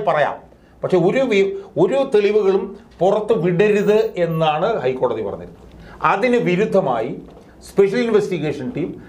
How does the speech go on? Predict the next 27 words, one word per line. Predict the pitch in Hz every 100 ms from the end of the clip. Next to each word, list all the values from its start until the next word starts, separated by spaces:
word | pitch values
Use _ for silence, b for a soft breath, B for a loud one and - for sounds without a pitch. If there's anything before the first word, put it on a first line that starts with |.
| B -
സിദ്ദിഖിനെതിരായിട്ടുള്ള | 208 196 247 240 214 190 175 170 170
ഡിജിറ്റൽ | 170 143 175 214 240 214
തെളിവുകൾ | 175 160 160 160 220 - - - - - - - - - - - -
ഇരയുടെ | 170 214 240 240 233
അനുവാദമില്ലാതെ | 214 202 226 220 214 196 185 190 -
പുറത്തുവിട്ടുന്ന | 175 185 202 196 208
ഇര | 165 175 220
തന്നെ | 220 233 233
പരാതി | 214 220 226
കൊടുത്തിരിക്കുന്ന | 226 208 214 220 220
ഡി | 202 190 196
ജി | 196
പിക്ക്. | 190 160 175 - - - - - - - - - - -
മനസ്സിലായി? | 196 - - 165 156
അപ്പം | 214
സിദ്ദിഖിനെ | 185 220 247 254
രക്ഷപ്പെടുത്താൻ | 247 240 254 254 262
വേണ്ടിയിട്ട് | 254 254
വലിയ | 247 254
ശ്രമങ്ങൾ | 247 254 247
ഉണ്ടായിരുന്നു | 254 247 247
എന്നുള്ളത് | 240 226
വ്യക്തമാണ്. | 196 - 101 - - -
മനസ്സിലായി? | 175 - - B B B
പക്ഷേ | 127 208
സർക്കാരിനെ | 208 113 - 247 277 285
സംബന്ധിച്ചിടത്തോളം | 220 190 160 131 127 117 143 202